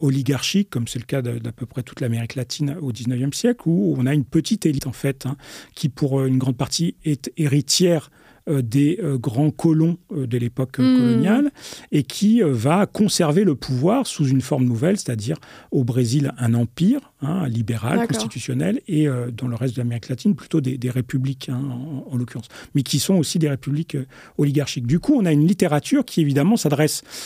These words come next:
Speaker 1: quand on dit littérature qui plus est, on pense évidemment tout de suite à, euh, culture écrite,
Speaker 2: Oui, bah
Speaker 1: culture,
Speaker 2: oui.
Speaker 1: culture imprimée,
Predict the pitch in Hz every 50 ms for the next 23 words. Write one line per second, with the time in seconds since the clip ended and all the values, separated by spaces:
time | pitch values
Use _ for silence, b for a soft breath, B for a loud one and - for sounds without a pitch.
0 | B B B - 175 143 - 185 180 151 175 175 156 135 - 143 127 - - 165
1 | 139 - - 135 - - 139 131 123 160 202 202 160 117 - 156 151 - - 277
2 | 247 147 135 135 147 135 139 139 151 151 147 - - 131 - - - 190 190 180
3 | - - - 180 147 143 143 - 247 180 143 135 131 123 117 - - 143 127 -
4 | - - 156 147 127 131 127 - - 170 - - - 226 233 - - - - _
5 | - 285 294 294 240 214 196 160 240 269 269 220 B B B B - 160 - -
6 | - 165 147 143 139 135 - 143 147 160 196 254 254